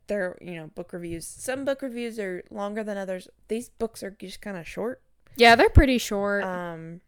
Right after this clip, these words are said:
Speaker 2: They're not big.
Speaker 1: so
Speaker 2: Compared to the books that I read now, they're not
Speaker 1: Yeah.
Speaker 2: really big.
Speaker 1: I mean, when we get into the Sarah J Maas books,
Speaker 2: Ah! <laughs>
Speaker 1: probably not gonna be as short of a synopsis.
Speaker 2: Probably gonna be, like, an
Speaker 1: Except
Speaker 2: hour.
Speaker 1: for, like,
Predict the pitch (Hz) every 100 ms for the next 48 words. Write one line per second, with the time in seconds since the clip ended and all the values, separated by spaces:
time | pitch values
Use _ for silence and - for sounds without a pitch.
0 | _ _ _ _ - 254 254 233 190 190
1 | 180 180 214 - _ - _ _ _ _
2 | - - - 214 185 175 175 - 254 262
3 | 220 214 220 208 190 175 170 156 156 156
4 | 107 120 180 - 175 175 - - - 95
5 | - - _ _ _ - 170 170 170 -
6 | 180 170 170 185 185 190 185 170 165 170
7 | 175 202 - 226 226 - - - - _
8 | - 294 370 370 - - - - 175 185
9 | 180 180 180 180 175 175 175 170 160 170
10 | - 202 190 175 170 175 170 180 185 190
11 | 277 247 240 226 226 226 202 202 226 277
12 | 285 220 208 175